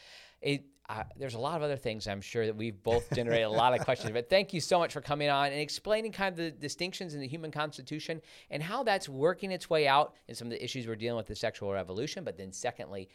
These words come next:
what's even coming down the pike, preparing us to be able to come up with arguments to defend the hope that we have. And the hope that we have is in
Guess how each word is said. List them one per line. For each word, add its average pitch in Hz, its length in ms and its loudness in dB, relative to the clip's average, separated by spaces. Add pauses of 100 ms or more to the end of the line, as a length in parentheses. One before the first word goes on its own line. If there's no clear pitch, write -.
(160)
what's 147 220 -4
even 196 200 -8
coming 165 280 -4
down 160 80 -6
the 151 80 -2
pike, - 260 -6
preparing 139 500 -4
us 95 280 -8 (260)
to - 80 -10
be 127 120 -2
able 123 200 0
to - 80 -10
come 139 80 -6
up 135 80 -4
with 120 180 -4
arguments 113 520 -4
to 113 80 -8
defend 110 420 -4
the 101 80 -2
hope 127 280 -6
that 101 120 0
we 113 80 -4
have. 120 260 0
And 185 140 2
the 185 60 4
hope 233 180 6
that 240 80 10
we 196 120 8
have 208 380 8 (380)
is 190 320 8
in 185 160 4